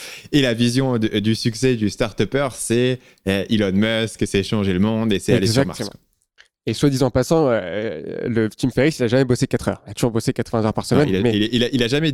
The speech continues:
Speaker 1: il a jamais dit qu'il bossait quatre heures non plus.
Speaker 2: Ouais.
Speaker 1: C'est juste le titre. Euh, c'est pas non plus, euh, c'est pas non plus le, le, le sujet. Mais bon, après, si on,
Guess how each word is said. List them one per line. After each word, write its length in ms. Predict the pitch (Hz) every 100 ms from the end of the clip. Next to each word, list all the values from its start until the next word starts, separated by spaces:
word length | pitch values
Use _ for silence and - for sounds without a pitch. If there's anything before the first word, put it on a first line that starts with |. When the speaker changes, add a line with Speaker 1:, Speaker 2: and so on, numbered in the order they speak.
| 123
Speaker 1:
il 140 | 117
a 60 | 110
jamais 220 | 135 143
dit 280 | 113 147 135
qu'il 260 | - 101
bossait 240 | 95 98 104
quatre 220 | 101 104
heures 40 |
non 60 | 90
plus. 160 | - - -
Speaker 2:
Ouais. 180 | 147 120 - -
Speaker 1:
C'est 140 | - 107
juste 220 | 127 -
le 100 | 98
titre. 460 | - 110 - - - _ 92
Euh, 180 | 80 78 - - - - _ _
c'est 180 | - -
pas 160 | 95
non 100 | 85
plus, 240 | 80 98 92
euh, 140 | 82 - _ _ _ _ _ -
c'est 140 | -
pas 100 | 110
non 100 | 120
plus 180 | 127 127
le, 240 | 101 95
le, 180 | 95 101
le 200 | 98 107
sujet. 280 | - 107 98
Mais 220 | 98 101
bon, 200 | 104 101
après, 180 | 101 143
si 140 | 131 117
on, 240 | 101 87